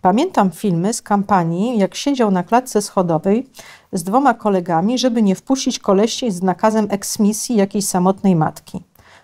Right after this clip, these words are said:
Drugi filmik był o tym, jak ona rzuca mu się zapłakana w ramiona i dziękuje mu za pomoc, że przepędził,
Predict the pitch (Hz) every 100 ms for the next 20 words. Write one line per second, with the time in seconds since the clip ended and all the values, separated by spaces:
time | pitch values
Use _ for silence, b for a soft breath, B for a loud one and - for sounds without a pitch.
0 | b 180 269 330 277 - 165 165 240 -
1 | 196 196 196 175 196 220 311 - - 202
2 | - 269 262 196 208 226 214 196 - 190
3 | 190 190 190 - 247 190 180 180 175 214
4 | 254 - 185 196 190 226 208 190 190 185
5 | 160 - 180 - - B B B B B
6 | - 185 320 - 202 214 214 196 196 196